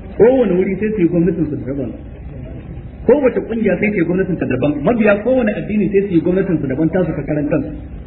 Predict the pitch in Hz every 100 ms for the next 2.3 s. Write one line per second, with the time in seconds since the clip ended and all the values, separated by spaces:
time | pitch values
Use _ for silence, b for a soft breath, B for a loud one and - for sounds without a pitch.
0 | - 120 151 208 175 180 165 165 170 175
1 | 156 190 196 196 185 185 170 175 170 175
2 | - 110 98